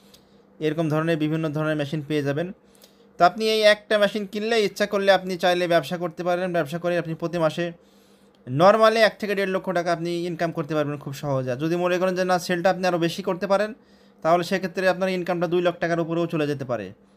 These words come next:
কারণ আমরা এরকম ধরনের তথ্য পেয়েছি। আমি নিজে গিয়েছি চুয়াডাঙ্গাতে, আমরা একবার দিয়েছিলাম একটা মেশিন, ওরা, উম, বিভিন্ন জেলায় জেলায় ভাঙিয়ে বেড়ায়, সেক্ষেত্রে ইনকামটাও অনেক বেশি হয়।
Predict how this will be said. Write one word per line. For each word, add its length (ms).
কারণ 160
আমরা 200
এরকম 320
ধরনের 280
তথ্য 240
পেয়েছি। 440
আমি 140
নিজে 260
গিয়েছি 420
চুয়াডাঙ্গাতে, 440
আমরা 160
একবার 300
দিয়েছিলাম 320
একটা 200
মেশিন, 300
ওরা, 480
উম, 220
বিভিন্ন 480
জেলায় 280
জেলায় 240
ভাঙিয়ে 320
বেড়ায়, 260
সেক্ষেত্রে 600
ইনকামটাও 540
অনেক 240
বেশি 240
হয়। 220